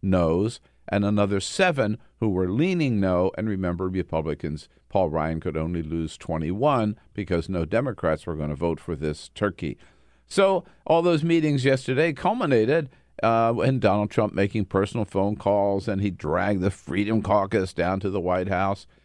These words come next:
Uh, by the way, if you wanna, <laughs> if you wanna see what's wrong with this Republican Party,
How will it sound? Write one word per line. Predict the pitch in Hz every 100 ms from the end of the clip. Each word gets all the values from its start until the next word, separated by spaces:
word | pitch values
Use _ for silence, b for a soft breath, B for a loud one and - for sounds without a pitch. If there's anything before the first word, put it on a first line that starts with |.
| _ -
Uh, | 131
by | 120 160
the | 160
way, | 127
if | 117 120
you | 185
wanna, | 175 127 110 - -
<laughs> | 107 - 90 - - 123 143 139 135
if | - 127
you | 196
wanna | 202 151
see | 127 - 147 131 113
what's | 113 117 -
wrong | 90 107 123 117 - 95 87 - B 131 -
with | 117
this | 113 117 110
Republican | 104 117 113 113 104 92
Party, | 104 98 87